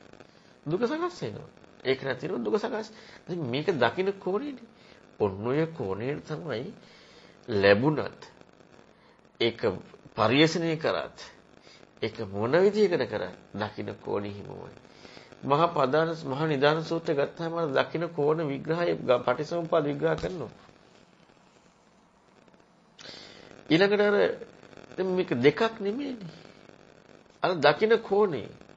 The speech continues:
අරක ලැබෙන හැටි. අර දකින කෝණේ.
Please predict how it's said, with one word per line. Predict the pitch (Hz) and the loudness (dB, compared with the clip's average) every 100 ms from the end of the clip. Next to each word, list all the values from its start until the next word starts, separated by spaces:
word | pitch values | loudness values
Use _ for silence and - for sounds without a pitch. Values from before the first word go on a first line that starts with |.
| - - | -6 6
අරක | 151 208 208 320 330 - - - - - - _ _ _ _ - | 8 8 2 -2 -4 -14 -20 -20 -20 -20 -20 _ _ _ _ 4
ලැබෙන | 120 127 139 135 | 6 6 2 -4
හැටි. | 123 117 - - - - - - - - - - - - | -6 -8 -12 -16 -18 -20 -20 -20 -20 -20 -20 -20 -20 -12
අර | 107 117 | -6 -2
දකින | 107 107 123 113 | -2 -4 -6 -8
කෝණේ. | - 90 82 - | -8 -10 -10 -16